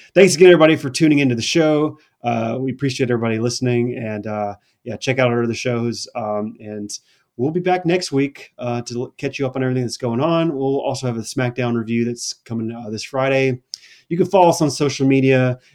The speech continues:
at Wrestle Life Radio on Instagram and Facebook, on Twitter at Wrestle Life Pod. You can follow Matt on Twitter and Instagram at Wrestle Life Matt, and you can follow me on Instagram at Kyle dot Polly. Micah's on social media from time to time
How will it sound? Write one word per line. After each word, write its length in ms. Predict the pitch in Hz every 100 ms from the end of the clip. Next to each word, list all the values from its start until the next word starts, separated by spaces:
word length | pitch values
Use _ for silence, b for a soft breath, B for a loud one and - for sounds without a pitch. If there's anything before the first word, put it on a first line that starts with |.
| -
at 100 | 120
Wrestle 300 | 131 127 123
Life 220 | 120 113
Radio 540 | 127 123 123 120 117
on 320 | 117 110 107 117
Instagram 640 | 127 123 113 117 117 117
and 180 | 104 -
Facebook, 520 | 143 131 135 127 127 _ _ _
on 120 | 120
Twitter 380 | - 139 135 131
at 100 | 120
Wrestle 300 | 120 117 113
Life 160 | 107 -
Pod. 500 | 127 123 120 123 117 _ _ _
You 100 | -
can 60 | 110
follow 280 | - 123 117
Matt 480 | 120 127 123 123 - _ _ -
on 180 | 120
Twitter 280 | 113 135 127
and 100 | 123
Instagram 340 | 123 - 123 117
at 60 | 107
Wrestle 280 | 110 -
Life 160 | 104 98
Matt, 320 | 151 156 -
and 100 | 120
you 60 | 120
can 60 | 120
follow 180 | 131
me 100 | 120 120
on 100 | 113
Instagram 540 | 117 - 123 117 113
at 160 | 113 -
Kyle 300 | 123 120 113
dot 300 | 110 107 -
Polly. 520 | - 143 143 143 131 - _ _ _ _
Micah's 340 | 143 147 143
on 120 | 135 127
social 300 | 143 131 135
media 200 | 131 131
from 140 | 127
time 280 | 123 123 120
to 60 | 120
time 520 | 127 113 113 110